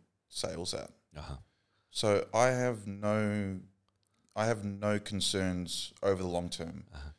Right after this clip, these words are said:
Speaker 1: You know, if you said, "Hey, will you win over a three or five year period?" I feel like it's near impossible to lose.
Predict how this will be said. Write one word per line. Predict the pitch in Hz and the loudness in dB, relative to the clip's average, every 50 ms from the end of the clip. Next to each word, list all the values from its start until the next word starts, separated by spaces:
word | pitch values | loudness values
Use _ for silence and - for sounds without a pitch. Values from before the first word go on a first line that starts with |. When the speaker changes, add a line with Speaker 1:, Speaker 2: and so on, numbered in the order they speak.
| _ - | _ -6
Speaker 1:
You | - 107 | -2 0
know, | 107 104 | 2 2
if | 98 - 120 | 0 0 0
you | 123 | 2
said, | 117 - 123 110 | 2 4 4 2
"Hey, | 95 110 104 101 | 4 6 6 6
will | 98 92 101 107 110 | 6 4 2 2 2
you | 107 107 107 104 | 2 0 0 2
win | 98 107 98 | 2 2 2
over | 95 95 98 92 90 92 90 | 4 2 2 2 2 2 4
a | 90 90 87 87 85 - - _ - - - | 4 4 2 0 -2 -8 -16 _ -20 -14 -4
three | 107 107 101 92 | 0 2 2 2
or | 92 90 | 2 0
five | - - 101 95 90 90 | -2 -2 0 0 0 0
year | 90 85 | -2 -6
period?" | - - 101 98 92 87 87 87 87 - - - _ _ _ _ _ - | -4 -2 0 0 2 2 0 -2 -6 -8 -14 -20 _ _ _ _ _ -6
I | 107 | -4
feel | - - 156 | 0 4 8
like | 143 123 110 - | 8 8 8 6
it's | 104 - - - | 2 0 2 2
near | 107 104 101 95 | 4 4 4 4
impossible | 90 82 - - - 87 - - 92 82 87 85 85 - | 2 0 -2 -2 -2 0 0 0 -2 -2 -6 -10 -10 -8
to | - 95 | -8 -6
lose. | 82 87 87 82 82 80 78 - - - | -6 -4 -4 -4 -4 -4 -4 -4 -6 -6